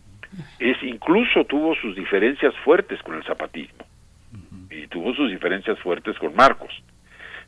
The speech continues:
porque, eh, él sentía que toda esta atención, eh, mediática, etcétera, lejos de fomentar una verdadera cultura crítica, la opacaba,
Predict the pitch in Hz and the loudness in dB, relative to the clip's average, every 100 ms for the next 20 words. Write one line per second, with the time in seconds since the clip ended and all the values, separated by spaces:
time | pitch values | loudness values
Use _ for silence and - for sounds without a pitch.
0 | _ 127 123 - 135 135 107 101 92 90 | _ 4 4 8 8 8 4 -2 -2 -4
1 | - 104 117 - 139 139 139 135 107 - | -6 -6 -4 -2 -4 0 4 4 2 2
2 | 113 117 123 - 123 107 98 80 - - | 4 4 2 4 6 6 0 -8 -4 2
3 | 107 110 117 123 - - - - 85 85 | 6 6 4 -2 -14 -20 -20 -12 -6 -6
4 | 82 95 98 110 107 - 120 123 - 113 | -4 -6 2 6 6 4 0 0 2 0
5 | - 110 117 - 107 110 147 143 - 131 | 4 6 6 4 0 6 6 4 0 0
6 | 107 101 92 - 95 95 90 - 120 113 | 0 -4 -4 -2 -2 -2 -8 2 4 4
7 | 107 101 92 90 87 101 101 101 92 110 | 2 0 2 0 0 0 0 -6 -4 0
8 | 113 123 104 - 110 113 120 90 78 76 | 0 -2 -6 -8 -2 0 0 0 -4 -4
9 | - 82 71 67 - | -2 0 2 0 -2